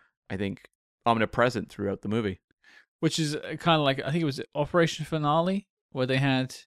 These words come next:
Speaker 2: was it Munich Edge of War, which is the one I'm thinking of? Ben Kingsley.
Speaker 1: That was Operation Finale.
Speaker 2: Yes, much like that film, it just showed that the Nazis weren't just dumb thugs. They had a plan, and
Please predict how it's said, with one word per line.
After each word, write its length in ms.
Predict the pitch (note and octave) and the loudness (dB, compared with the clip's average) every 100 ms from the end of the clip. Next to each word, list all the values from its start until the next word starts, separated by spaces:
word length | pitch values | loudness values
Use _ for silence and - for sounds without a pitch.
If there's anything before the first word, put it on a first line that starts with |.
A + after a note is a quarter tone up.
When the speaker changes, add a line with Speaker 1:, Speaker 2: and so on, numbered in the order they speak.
| _ _ _ _ _ _ _ | _ _ _ _ _ _ _
Speaker 2:
was 100 | - | -8
it 80 | A#2+ | -6
Munich 320 | B2+ D#3 D3+ | -2 0 0
Edge 220 | C#3+ B2 A2 | 0 -2 -2
of 160 | G2+ | -4
War, 240 | G2 F2+ F2+ | -2 0 0
which 180 | G2 | -2
is 60 | G#2+ | -4
the 60 | G#2 | -4
one 100 | F#2 | -4
I'm 60 | |
thinking 280 | F2+ F2 F2+ | -4 -8 -6
of? 160 | E2 E2+ _ _ _ _ - _ _ _ _ _ | -8 -8 _ _ _ _ -20 _ _ _ _ _
Ben 180 | B2+ B2+ | 2 2
Kingsley. 540 | A#2 G2 - - - - | -2 -4 -6 -14 -14 -8
Speaker 1:
That 240 | B2+ B2 | 4 4
was 180 | A#2+ B2 | 6 4
Operation 380 | A#2 A#2 A2+ A2 | 4 2 0 -2
Finale. 380 | G#2 G2 G2 G2+ - _ _ | -6 -4 -4 -8 -14 _ _
Speaker 2:
Yes, 180 | E3 D3+ | 0 2
much 200 | F3+ F#3+ G3 | 6 6 6
like 180 | E3 | 2
that 180 | E3 B2+ | 4 2
film, 200 | - C3+ A#2 | 4 6 6
it 60 | |
just 180 | B2 B2 | 2 2
showed 200 | C#3 B2+ | 4 4
that 100 | A#2 | 2
the 80 | - | -2
Nazis 420 | B2 A#2+ - A2 | 0 0 -2 0
weren't 220 | A2+ A#2 | 2 2
just 260 | G2+ A2+ - | 0 -6 2
dumb 320 | A2+ A#2 A#2 | 4 6 4
thugs. 600 | G#2+ - D3+ G#2+ - - | -2 2 2 2 -6 -4
They 160 | G#2 G2+ | 0 2
had 180 | A#2+ A#2 | 2 0
a 60 | |
plan, 600 | - - B2+ F#2+ E2+ G#2 - | 0 2 4 4 0 -6 -4
and 380 | A2 A2 A2 | -2 0 0